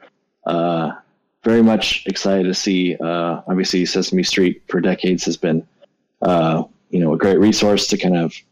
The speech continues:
talk to kids and adults alike about, uh,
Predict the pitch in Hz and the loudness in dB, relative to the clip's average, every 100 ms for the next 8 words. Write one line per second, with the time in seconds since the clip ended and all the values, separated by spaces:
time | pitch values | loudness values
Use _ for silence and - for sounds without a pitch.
0 | _ _ _ _ _ - 107 98 - 95 | _ _ _ _ _ -4 -2 -2 2 4
1 | 92 87 - 104 110 95 92 92 85 85 | 4 2 2 4 4 2 2 2 2 -2
2 | - _ _ _ _ _ _ - 107 120 | -6 _ _ _ _ _ _ -2 2 2
3 | 117 107 110 110 - 95 95 95 92 - | 2 2 2 2 0 -2 0 0 -2 -2
4 | 90 87 85 | -4 -2 -6